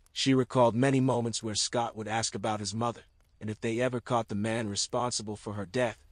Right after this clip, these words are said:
and every time he asked, she would have to tell him no, not yet. But they were still hopeful. Thirty-four years have since passed, making Scott thirty-five. Now, he is married and raising his own two children. Martha spoke about how difficult each year is that passes,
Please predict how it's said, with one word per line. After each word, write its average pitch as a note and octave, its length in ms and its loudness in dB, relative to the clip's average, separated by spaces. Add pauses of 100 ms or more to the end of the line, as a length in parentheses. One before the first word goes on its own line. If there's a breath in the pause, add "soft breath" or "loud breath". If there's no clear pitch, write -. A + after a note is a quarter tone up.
and G#2+ 140 -6
every A#2 200 0
time A2+ 340 -2
he G#2 140 -6
asked, G#2+ 380 -4 (240)
she - 160 -10
would A#2 160 -2
have A#2 180 -2
to G2 80 -14
tell A2+ 260 0
him G2 180 -4
no, G2 260 -8 (240)
not G#2+ 260 -8
yet. - 320 -16 (400)
But G#2 160 -10
they B2+ 140 4
were A#2+ 140 4
still C3 320 6
hopeful. G#2+ 420 -4 (500)
Thirty-four C3 520 4
years B2+ 380 4
have G#2+ 120 0
since - 280 0
passed, G#2+ 460 -4 (220)
making A2 300 -2
Scott G#2+ 400 -2
thirty-five. G#2 680 -4 (280)
Now, A2 300 -2 (120)
he A2+ 160 -4
is G#2+ 120 -2
married B2+ 380 4
and G#2 160 -4
raising B2 340 2
his G#2 160 -2
own A2+ 200 -2
two G#2+ 160 -4
children. - 420 -4 (540)
Martha A#2+ 380 4
spoke C3 360 4
about A2+ 260 2
how A2+ 120 0
difficult A2+ 500 -4
each A2+ 220 -2
year A2 200 2
is F#2+ 120 -6
that G2 220 -4
passes, - 560 -2